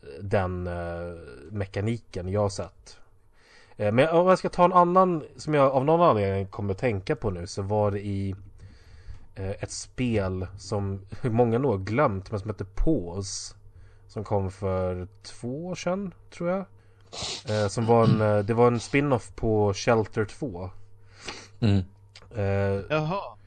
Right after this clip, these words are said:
Speaker 1: och det här var ju ba-, det var ett litet budgetspel. Jag tror det var en fristående D L C helt enkelt. Men jag kommer ihåg just det
Speaker 3: Ja,
Speaker 1: här
Speaker 3: jag spelade
Speaker 1: slutet.
Speaker 3: det.
Speaker 1: Jag kommer ihåg just det här slutet för att, eh, man spelar ju då någon slags lodjurs, eh, kattunge, ehm, som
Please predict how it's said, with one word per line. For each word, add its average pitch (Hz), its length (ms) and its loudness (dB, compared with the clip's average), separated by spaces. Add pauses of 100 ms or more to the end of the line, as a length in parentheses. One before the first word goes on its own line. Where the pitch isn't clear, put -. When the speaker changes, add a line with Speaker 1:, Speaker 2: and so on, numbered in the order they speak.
(480)
Speaker 1:
och 120 80 -4
det - 60 6
här 123 120 12
var 127 80 6
ju 127 60 8
ba-, 123 140 4
det 120 120 4
var 127 100 8
ett 120 80 4
litet 101 200 0
budgetspel. 98 580 -2
Jag 101 100 -2
tror 110 200 0
det 104 140 0
var 107 100 2
en 101 120 -2
fristående 95 640 -6
D 92 180 -8
L 92 120 -6
C 123 220 -8
helt 92 180 -12
enkelt. 92 300 -16
Men 110 140 0
jag 113 100 2
kommer 135 180 -2
ihåg 143 360 2
just 104 160 -4
det 120 60 -2
Speaker 3:
Ja, 98 60 -2
Speaker 1:
här 101 160 0
Speaker 3:
jag - 20 -4
spelade 101 180 -6
Speaker 1:
slutet. 110 400 -6
Speaker 3:
det. - 720 -20
Speaker 1:
Jag 113 80 -4
kommer 147 140 6
ihåg 175 80 10
just 160 140 2
det 139 80 4
här 123 100 4
slutet 160 520 0
för 113 120 0
att, 104 120 -2 (360)
eh, 110 340 2 (100)
man 123 160 2
spelar 127 300 6
ju 127 60 6
då 117 80 4
någon 104 120 0
slags - 300 -4
lodjurs, 101 1120 -2 (640)
eh, 98 300 -4
kattunge, 101 960 -6 (280)
ehm, 98 520 -2 (140)
som 101 340 -4